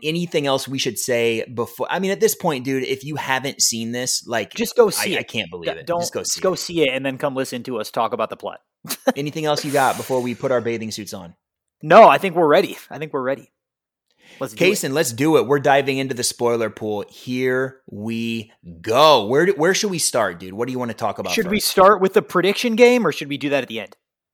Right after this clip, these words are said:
Speaker 1: Hey, let's, let's do that at, let's save that for the end.
Speaker 2: Okay, cool.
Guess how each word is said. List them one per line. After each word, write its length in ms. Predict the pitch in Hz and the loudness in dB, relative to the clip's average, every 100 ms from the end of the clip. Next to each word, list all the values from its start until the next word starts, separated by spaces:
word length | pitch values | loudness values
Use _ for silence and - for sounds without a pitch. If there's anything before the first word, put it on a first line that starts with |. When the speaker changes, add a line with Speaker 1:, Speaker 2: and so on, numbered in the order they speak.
| _ - | _ -2
Speaker 1:
Hey, 200 | 233 147 | 0 0
let's, 380 | 135 226 180 139 | 2 0 -2 -2
let's 360 | 165 208 - | 0 0 -4
do 260 | 147 151 233 | -8 -4 2
that 140 | 220 185 | 4 4
at, 180 | 185 | 0
let's 160 | - 220 | -2 -2
save 180 | 294 208 | -2 2
that 180 | 160 127 | 0 0
for 100 | 107 | -6
the 120 | 95 | -10
end. 200 | 73 _ _ _ - | -16 _ _ _ 2
Speaker 2:
Okay, 260 | 180 131 - _ | 2 0 -6 _
cool. 260 | - 117 | -10 -10